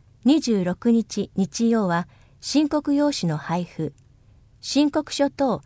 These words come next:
作成のアドバイスと受付のみを行います。個人住民税、確定申告をする方は不要です。三月十五日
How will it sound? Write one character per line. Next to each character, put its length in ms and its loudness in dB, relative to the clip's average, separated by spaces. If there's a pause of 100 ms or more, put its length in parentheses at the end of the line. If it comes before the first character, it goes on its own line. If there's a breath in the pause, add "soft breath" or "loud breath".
(160 soft breath)
作 260 -2
成 240 0
の 160 2
ア 140 0
ド 100 2
バ 140 0
イ 80 -2
ス 120 -14
と 180 -2 (340 soft breath)
受 240 4
付 240 -2
の 120 2
み 140 4
を 100 0
行 140 -6
い 180 -4
ま 120 -8
す。 180 -18 (3250)
個 160 2
人 300 4
住 260 2
民 240 4
税、 380 -6 (560)
確 260 -4
定 200 0
申 220 -6
告 280 -6
を 60 -4
す 160 -8
る 80 -2
方 300 -6
は 80 -2
不 180 -6
要 160 -2
で 120 -8
す。 180 -18 (1200)
三 340 4
月 260 -2
十 260 0
五 140 2
日 400 -2